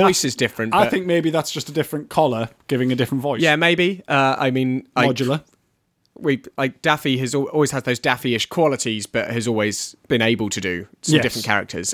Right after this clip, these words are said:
Speaker 1: And, you know, a few weeks ago, we concluded that he'd compartmentalized those characters to some extent. So the Masked Avenger, Duck Dodgers, different, uh, parts of Daffy's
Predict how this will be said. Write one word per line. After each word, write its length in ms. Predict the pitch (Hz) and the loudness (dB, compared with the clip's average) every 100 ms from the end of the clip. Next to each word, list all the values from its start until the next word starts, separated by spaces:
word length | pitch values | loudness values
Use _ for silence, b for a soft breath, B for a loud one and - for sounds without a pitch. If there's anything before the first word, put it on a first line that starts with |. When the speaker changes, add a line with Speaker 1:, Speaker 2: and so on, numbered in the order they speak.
| - | -2
Speaker 1:
And, 440 | 110 104 101 - - | -2 -2 -4 -8 -4
you 100 | 131 | -2
know, 80 | |
a 40 | 113 | -2
few 180 | - 131 | 2 2
weeks 240 | 170 - | 2 0
ago, 280 | 110 107 107 - b b | 0 2 2 -2 b b
we 120 | 127 | -2
concluded 380 | 127 123 135 113 | 0 2 4 2
that 100 | 113 | -2
he'd 160 | 117 | -2
compartmentalized 1120 | - 117 113 139 120 131 143 135 113 101 98 - | 0 0 2 4 4 4 2 2 0 0 -2 -4
those 240 | 104 101 | -4 -2
characters 500 | - 107 98 - 95 | 0 0 0 -4 -6
to 60 | - | -4
some 180 | - 98 | -2 -2
extent. 340 | 92 - 92 92 | -2 -2 -2 -2
So 100 | 101 | -2
the 60 | |
Masked 380 | 117 120 110 - | 2 4 2 -2
Avenger, 520 | 117 110 107 107 104 - b b b b - | -2 0 0 -2 -2 -6 b b b b -2
Duck 260 | 147 127 - | 0 0 -2
Dodgers, 560 | 117 107 104 101 - b b b b - | -2 -2 -2 -2 -6 b b b b 0
different, 400 | 160 - 151 156 _ _ _ _ _ | 2 4 0 -2 _ _ _ _ _
uh, 400 | 143 120 113 110 107 _ _ _ _ _ - | 2 4 4 0 -2 _ _ _ _ _ -2
parts 360 | 160 160 - | 2 2 0
of 260 | 127 110 - | -6 -6 -4
Daffy's 640 | 147 123 131 117 110 - | -2 0 0 -4 -4 -8